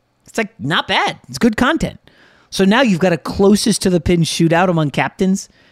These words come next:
Like, this is kinda awesome. I love this. Um, Live versus P G A really is fun. Now, even more fun than that, surely some of you are in my age bracket and you can remember Sosa McGwire,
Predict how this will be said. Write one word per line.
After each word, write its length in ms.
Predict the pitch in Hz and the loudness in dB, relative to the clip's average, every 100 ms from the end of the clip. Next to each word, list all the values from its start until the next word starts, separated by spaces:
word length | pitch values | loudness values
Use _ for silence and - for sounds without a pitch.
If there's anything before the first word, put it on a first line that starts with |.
| _ _ _ _ _ _ - | _ _ _ _ _ _ 0
Like, 160 | 220 | 0
this 180 | 311 - | 0 -2
is 80 | - | -2
kinda 220 | 269 294 | -2 0
awesome. 400 | 226 269 - 117 | 2 2 0 -4
I 100 | - | -2
love 340 | 208 185 180 185 | 0 2 0 -2
this. 320 | - - - | -14 -16 -6
Um, 340 | 165 156 147 139 | -2 0 0 -4
Live 340 | 147 147 202 214 | -4 0 0 2
versus 240 | 202 175 | -2 0
P 160 | 208 175 | -2 -2
G 240 | 160 165 | 0 0
A 60 | 139 | 0
really 420 | 131 151 160 170 | 0 0 0 -2
is 260 | 143 143 | -4 -6
fun. 260 | - 123 80 - - - | -4 -8 -8 -16 -20 -6
Now, 220 | 165 160 - | -4 -4 -2
even 280 | 226 220 202 | -2 0 0
more 220 | 180 185 | 0 0
fun 260 | - 175 156 | -2 -2 -2
than 120 | 143 | -4
that, 220 | 110 85 _ _ _ _ _ _ _ - | -4 -8 _ _ _ _ _ _ _ -16
surely 560 | - - 214 233 226 196 | -10 -2 0 0 0 -2
some 240 | 190 170 | -2 -2
of 60 | 160 | -2
you 320 | 147 135 123 - - _ - | 0 -2 -4 -12 -20 _ -6
are 100 | 151 | -4
in 220 | 160 156 | -2 -2
my 260 | 143 151 170 | 0 0 0
age 340 | 139 147 117 | -2 -4 -2
bracket 340 | 135 120 123 - | -4 -4 -8 -8
and 140 | 131 | -6
you 80 | 135 | -4
can 160 | 160 | -2
remember 460 | 143 131 135 127 120 - _ | -2 -2 -4 -2 -4 -8 _
Sosa 480 | - - 143 - | -8 -4 -4 -2
McGwire, 680 | 156 143 135 120 120 117 117 | -4 -2 0 0 0 -2 -4